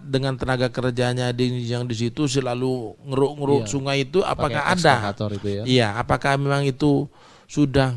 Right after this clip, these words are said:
Speaker 1: sebagian sudah dari anggaran Jawa Timur?
Speaker 2: Hmm. Iya, iya.
Speaker 1: Kan saya tanya di pemerintah kota,
Speaker 2: Iya.
Speaker 1: ndak ada. Nah, makanya saya, saya mikir juga pemerintah kota harus,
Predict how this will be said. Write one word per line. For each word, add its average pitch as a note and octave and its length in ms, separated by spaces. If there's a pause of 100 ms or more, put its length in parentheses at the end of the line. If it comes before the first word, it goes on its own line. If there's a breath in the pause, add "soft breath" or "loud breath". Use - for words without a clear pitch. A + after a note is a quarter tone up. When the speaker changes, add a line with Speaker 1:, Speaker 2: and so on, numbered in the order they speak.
Speaker 1:
sebagian C3+ 680
sudah B2 540
dari B2 340
anggaran A#2+ 460
Jawa A#2 240
Timur? B2 360
Speaker 2:
Hmm. A2+ 440 (560)
Iya, F#2+ 220
iya. F#2 180
Speaker 1:
Kan - 160
saya E4 160
tanya F4 240
di F4 100
pemerintah D#4+ 300
kota, D#4 200
Speaker 2:
Iya. D#4 60
Speaker 1:
ndak - 180 (100)
ada. A2+ 240 (120)
Nah, B2+ 120
makanya C3+ 360
saya, D3 220 (440 loud breath)
saya C#3+ 200
mikir A#2+ 480 (300 soft breath)
juga C3+ 300
pemerintah F#3+ 340
kota E3 280
harus, G3 460